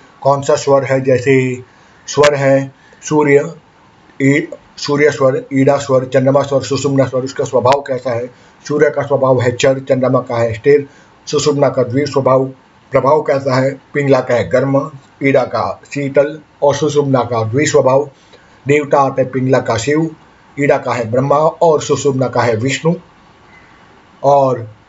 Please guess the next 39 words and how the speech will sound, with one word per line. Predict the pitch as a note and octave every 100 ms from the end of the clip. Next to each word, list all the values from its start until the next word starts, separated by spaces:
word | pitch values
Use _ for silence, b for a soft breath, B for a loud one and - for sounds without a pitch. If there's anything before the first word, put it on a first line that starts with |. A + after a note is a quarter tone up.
| -
कहीं | F#3
कहीं | F#3 F3+ F#3
पे | E3 E3 F#3 - _ _ _ -
विष्णु | C#3 D3+ F#3
की | F3+
जगह, | F3 D#3 D#3 C3+ E3 - - _ _ -
आ, | C3+ C3 B2+ B2 B2 A#2+ - -
ग्रंथों | C#3 D3 D3 E3+
में, | D3 E3 E3 -
सिर | B2+ D3+ D3+
स्वरोदय | C#3 D3 C#3 C#3+ C#3+
के | C#3+
ग्रंथों | B2+ C3+ D#3+
में | C#3+
विष्णु | C#3 C3+ D#3+
की | D3+
जगह | D3
सुषुम्ना | D#3 C#3+ C3+ D3+ D3
का | C#3+ D3 D#3+ - b b b b _ - D#3
काल | C#3+ E3
बताया | C#3+ B2 A2+
गया | G#2 G2+
है | F#2 G2 F2 F#2+ -
देवता। | B2+ C3 A#2 - C#2 - _ -
ठीक | E3+
है, | A2 - _ _ _ -
बात | C#3
करता | - D3 D3+
हूँ | C#3+
पक्ष | C#3 -
की। | F#3+
पक्ष | G3 F3 E3+ -
आता | D3 D3
है | C3+ C3
कृष्ण | C3+ A#2 D#3+
पक्ष | D#3+ D#3+ -
पिंगला | C#3+ C#3 D3
के | - D3+
लिए | D3+ E3+